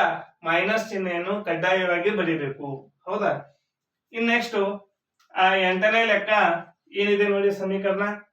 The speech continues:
ಐದು is equal to ಟೂ ಎಕ್ಸ್ ಅಂತ ಇದೆ. ಹಾಗಾದ್ರೆ ಇದನ್ನ ಯಾವ ರೀತಿಯಲ್ಲಿ ಬರ್ಕೋಬೇಕಂದ್ರೆ ನೋಡಿ, ಈಗಾಗಲೇ ಇಲ್ಲಿ ಎಕ್ಸ್ ಇದೆ.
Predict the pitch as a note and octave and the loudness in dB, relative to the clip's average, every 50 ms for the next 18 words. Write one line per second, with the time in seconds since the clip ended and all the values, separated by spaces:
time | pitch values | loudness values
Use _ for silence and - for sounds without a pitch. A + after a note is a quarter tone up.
0 | _ _ _ _ _ _ - - - G3 A3+ A#3+ B3 A3+ F#3+ F3 E3 F3+ G3 G#3 | _ _ _ _ _ _ -2 0 2 2 2 2 0 -2 0 0 0 0 0 -4
1 | - - _ _ - F3 E3 E3+ F#3 - G#3+ G#3+ G#3+ G3 - D#3+ D#3+ F3 G3 G3+ | -6 -10 _ _ -14 -10 -6 -6 -4 -2 0 0 0 0 0 -2 -2 -2 -2 -4
2 | - - _ _ _ - G#3 G#3 G3+ G3+ G#3+ A3+ A3 - - - - _ _ _ | -8 -14 _ _ _ -8 -4 0 2 4 4 2 0 -4 -10 -16 -20 _ _ _
3 | _ _ - - D#3+ D#3+ D#3+ G#3 G#3 - - - - - - _ _ _ - C#3 | _ _ -10 -8 -6 -4 0 2 2 2 2 0 -2 -8 -14 _ _ _ -14 -8
4 | C#3 C3+ C#3 - - _ _ _ _ _ _ - A3 A#3 A#3 B3 A3+ G#3+ F3 D#3+ | -6 -6 -6 -8 -10 _ _ _ _ _ _ 2 2 2 4 4 2 2 2 0
5 | E3 F#3 F3+ - - _ _ - G#3 A3 A#3 A3+ G#3+ G3 F#3 F3 G#3+ A#3+ A#3+ A#3+ | 0 -2 -4 -8 -12 _ _ -12 -8 -6 -2 0 2 4 4 6 4 4 2 0
6 | A#3+ - A#3 A#3 A3+ A3+ A3 G#3 G3+ F3+ F3 G3 F#3 F3+ F3+ E3 D#3 C#3+ C3+ - | -4 -4 -2 0 0 0 0 0 -2 -2 0 -2 -2 -2 -2 -2 -4 -4 -4 -2
7 | - F3+ G3+ G#3+ G#3+ - - _ _ _ - A#3 A#3+ A#3+ A#3+ A#3 A3 G#3+ G3+ A3+ | 0 0 0 0 -2 -6 -12 _ _ _ -6 -2 -2 -2 0 -2 -2 0 2 2
8 | A3+ A3+ A#3 A#3+ A#3+ A#3+ A#3 A3 G#3+ A3 A3 - - A#3 A3+ A3+ A3+ | 2 2 4 2 2 2 4 4 2 2 2 -4 -4 0 2 4 4